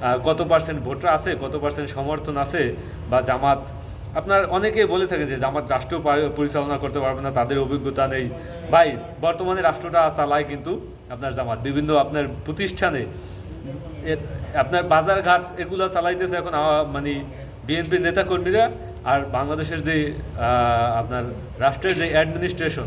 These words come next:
বিভিন্ন বিশ্ববিদ্যালয়, সচিবালয়, বিভিন্ন জায়গায় জামাতের লোক,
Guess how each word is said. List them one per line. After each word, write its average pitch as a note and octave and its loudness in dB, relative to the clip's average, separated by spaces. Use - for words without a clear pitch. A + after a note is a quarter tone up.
বিভিন্ন D3 0
বিশ্ববিদ্যালয়, D3+ 2
সচিবালয়, D3 -2
বিভিন্ন D#3+ -2
জায়গায় D3+ 4
জামাতের D#3 -2
লোক, F3+ 0